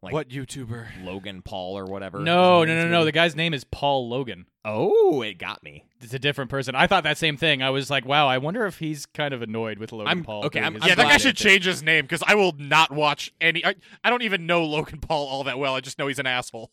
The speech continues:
Speaker 2: <laughs>
Speaker 1: Yeah,
Speaker 2: and
Speaker 1: see,
Speaker 2: I hate
Speaker 1: and
Speaker 2: him.
Speaker 1: it got me. It got me. That was my note for that movie.
Speaker 3: So,
Speaker 2: Fuck
Speaker 3: uh,
Speaker 2: that guy. <laughs>
Speaker 3: in any case, those are the ones that,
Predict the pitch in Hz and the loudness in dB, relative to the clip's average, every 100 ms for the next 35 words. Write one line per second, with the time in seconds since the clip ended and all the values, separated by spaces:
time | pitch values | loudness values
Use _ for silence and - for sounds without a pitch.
0 | 190 143 151 - 135 127 170 131 156 151 | -8 -4 -2 -4 -2 -2 0 0 0 -2
1 | 123 120 135 101 78 - - 101 117 123 | -4 -6 -6 -8 -16 -14 -14 -10 -10 -10
2 | 98 85 _ _ _ 127 139 139 123 120 | -12 -16 _ _ _ -6 -4 -4 -4 -4
3 | 117 120 101 92 110 87 82 _ _ _ | -6 -8 -12 -10 -10 -10 -14 _ _ _
4 | _ _ _ - 180 165 - _ 135 - | _ _ _ 2 4 4 -2 _ -20 2
5 | 170 170 151 143 151 160 - 185 208 196 | 4 4 2 0 -2 -4 0 4 4 4
6 | 180 160 - 139 170 196 190 175 160 160 | 4 4 0 2 4 4 2 2 2 2
7 | 147 131 131 131 | -4 -4 -2 -2